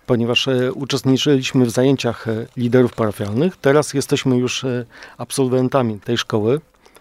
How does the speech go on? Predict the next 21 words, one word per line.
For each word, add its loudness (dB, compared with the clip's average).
W -20
tamtym 0
roku 0
przeprowadziliśmy -2
świetną -2
konferencję, 2
bardzo 0
nam 0
się -6
podobała 2
i 4
uczestnikom 2
także, 0
więc -2
postanowiliśmy, 0
że 0
te -2
konferencje 2
będziemy 2
robić 0
dalej, 0